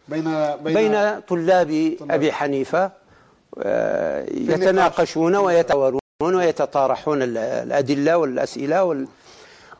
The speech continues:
Speaker 2: فقال سفيان: "ألا تأمرهم بخفض الصوت؟" قال: "دعهم، فإنهم لا يتعلمون ولا يتفقهون إلا"،
Speaker 1: الله أكبر.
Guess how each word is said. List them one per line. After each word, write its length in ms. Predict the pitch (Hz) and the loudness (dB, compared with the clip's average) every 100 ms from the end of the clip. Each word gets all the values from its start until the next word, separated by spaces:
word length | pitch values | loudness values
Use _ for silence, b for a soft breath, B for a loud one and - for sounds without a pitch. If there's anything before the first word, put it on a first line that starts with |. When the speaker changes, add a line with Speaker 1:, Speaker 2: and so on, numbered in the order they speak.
| - | -6
Speaker 2:
فقال 760 | 147 - 202 190 175 175 175 - _ _ _ _ | -4 2 4 6 4 2 -4 -10 _ _ _ _
سفيان: 600 | - 139 135 123 127 135 - _ _ _ - | -8 -6 -2 -2 -4 -8 -14 _ _ _ -6
"ألا 200 | 151 156 | -2 -2
تأمرهم 720 | - - - 147 165 123 123 | -2 -6 -4 -4 -2 -4 -6
بخفض 400 | 117 - 139 127 | -8 -8 -8 -6
الصوت؟" 680 | 120 - - 147 156 - - _ _ _ _ _ _ _ B B B B - | -6 -8 -4 -2 -2 -4 -18 _ _ _ _ _ _ _ B B B B -4
قال: 300 | 208 190 185 | -2 0 0
"دعهم، 460 | 208 151 117 92 - _ _ _ _ b b | -2 -4 -10 -18 -20 _ _ _ _ b b
فإنهم 640 | - 156 202 196 170 165 156 | -4 -2 0 0 0 -2 0
لا 180 | 175 | 2
يتعلمون 920 | 180 165 - 143 151 151 151 165 139 | 2 -2 -2 -2 -2 -2 -4 -2 -4
ولا 420 | 117 135 170 185 175 | -2 0 2 2 2
يتفقهون 760 | 175 - 160 - 160 180 180 | 0 -4 -4 -4 -4 -2 -4
إلا"، 540 | 175 185 151 151 160 214 _ _ _ _ | -4 -4 -2 0 -2 -4 _ _ _ _
Speaker 1:
الله 260 | 135 143 123 | -10 -10 -10
أكبر. 240 | - - | -16 -20